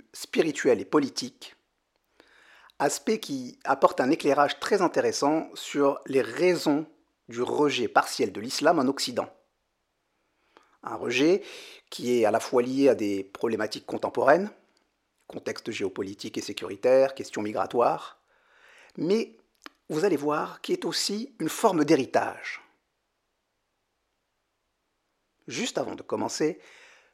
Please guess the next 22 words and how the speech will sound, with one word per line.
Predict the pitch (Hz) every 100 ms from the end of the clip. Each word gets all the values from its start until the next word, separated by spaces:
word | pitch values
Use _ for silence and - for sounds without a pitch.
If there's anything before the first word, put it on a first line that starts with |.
| _
permettez-moi | - 143 123 - 117 127
simplement | - 185 135 131 120
de |
prendre | 95 - 110 - _ _ -
trois | - - 196
secondes | - 131 110 - - _ _ _ _
pour | 135 -
dédicacer | 110 147 185 170 156 - 123
l'épisode | 98 - - 101
d'aujourd'hui | 117 113 98 104 170 196 -
à | 110
ma |
mamie, | 107 139 117 - _ _ _ _ _ -
Michel, | 175 - - - - _ - - - -
qui | 135
m'a | 123 127 - -
accueilli | 151 - 156
chez | 147 139
elle | 120 98
comme | - 170
un |
fils | 120 - 95 - -